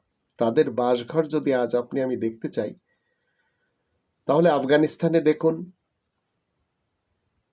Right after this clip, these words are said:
ফিলিস্তিনে দেখুন, আরাকানে দেখুন, ভারতে দেখুন, আমাদের দেশের খুনি হাসিনার যুগে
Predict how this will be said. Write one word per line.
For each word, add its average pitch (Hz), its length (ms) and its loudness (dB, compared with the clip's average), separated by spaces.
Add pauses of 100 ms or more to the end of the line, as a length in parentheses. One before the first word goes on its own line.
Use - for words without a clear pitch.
(340)
ফিলিস্তিনে 156 540 2
দেখুন, 151 480 -2 (640)
আরাকানে 127 500 2
দেখুন, 143 500 -4 (1040)
ভারতে 147 400 2
দেখুন, 151 520 -2 (720)
আমাদের 170 500 2
দেশের 220 360 4 (1300)
খুনি 165 280 4
হাসিনার 156 520 2
যুগে 160 520 2